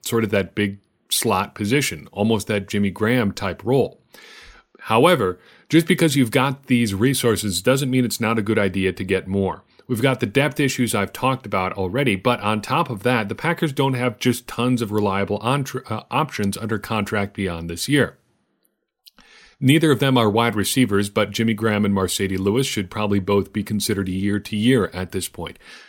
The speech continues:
Geronimo Allison, too. And let's not forget, we are relying in this situation on a significant jump from a trio of second-year guys and Jake Kumerow beyond that.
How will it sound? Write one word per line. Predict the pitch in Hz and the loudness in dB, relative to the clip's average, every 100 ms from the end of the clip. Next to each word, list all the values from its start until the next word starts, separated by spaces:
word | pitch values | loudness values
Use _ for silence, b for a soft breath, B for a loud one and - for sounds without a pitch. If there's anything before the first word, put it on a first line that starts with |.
| - | -6
Geronimo | 110 98 101 98 - | 0 2 2 0 0
Allison, | 113 117 104 98 90 | 2 2 0 -4 -4
too. | - 135 92 B B B - | 0 2 2 B B B -4
And | 113 | 0
let's | 113 117 - | 2 0 0
not | 123 | -2
forget, | - 127 131 104 | -2 0 0 0
we | 104 101 | 0 2
are | 113 131 | 4 4
relying | 117 117 123 135 101 95 | 2 4 4 4 2 2
in | 104 104 | 0 0
this | 98 90 | 0 0
situation | 101 - 98 95 - | -4 -4 -4 -4 -4
on | 98 | -4
a | 95 101 101 _ | 0 -2 -4 _
significant | - 123 123 113 123 120 | -6 -2 -2 -2 -2 0
jump | 127 139 104 | 2 2 0
from | - 101 | -2 0
a | 101 | 0
trio | - 98 98 104 | -2 -2 0 0
of | 101 101 | 0 -2
second-year | 98 92 98 104 101 | -4 -6 -6 -6 -4
guys | 87 82 85 87 B B B - | -6 -6 -6 -8 B B B -4
and | 110 101 | 0 2
Jake | 98 92 | 0 0
Kumerow | - 110 95 90 85 | -2 0 2 0 -2
beyond | 95 90 90 90 | -4 -4 -4 -2
that. | 104 90 | -2 -4